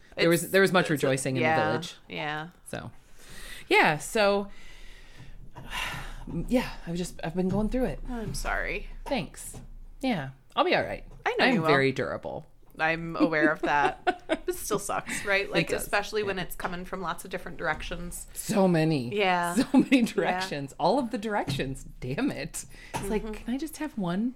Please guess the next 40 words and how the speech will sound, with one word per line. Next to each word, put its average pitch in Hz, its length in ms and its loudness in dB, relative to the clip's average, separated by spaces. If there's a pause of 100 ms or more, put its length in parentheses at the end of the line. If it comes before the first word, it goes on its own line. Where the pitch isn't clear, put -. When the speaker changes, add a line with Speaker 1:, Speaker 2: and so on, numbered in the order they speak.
(140)
Speaker 1:
like, 202 220 -2
one 196 400 -2
s-, - 80 -14 (180)
direction? 220 460 -4
Speaker 2:
Just 254 160 -4
Speaker 1:
That's 226 140 -4
Speaker 2:
one. 202 200 -2
Speaker 1:
not, 247 240 -2 (300)
yeah. 208 260 -2 (200)
Speaker 2:
Just 311 200 -8
one 214 180 -2
big 175 200 -2
one. 170 280 -6 (100)
Speaker 1:
Yeah. 165 300 0 (120)
And 190 140 4
I 196 40 6
was 190 120 4
supposed 190 260 -4
to 180 60 -6
be 185 80 2
able 170 160 0
to 170 80 0
go, 156 320 0
um, 143 400 -2 (560)
get - 240 0
some 127 500 -2 (380)
karaoke, 185 1200 2
hang 170 260 0
out 143 80 0
with 151 140 -2
my 143 100 0
partner 139 380 0
time 131 480 0
this 131 160 -4
weekend, 123 380 2
and 123 140 -2
that 117 160 0
is 113 200 -2
not, 123 260 -2
that 131 300 0